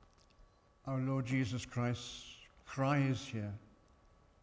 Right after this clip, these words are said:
because in a few days' time,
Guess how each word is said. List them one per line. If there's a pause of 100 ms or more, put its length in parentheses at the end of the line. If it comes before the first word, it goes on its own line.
(1400)
because
in
a
few
days'
time,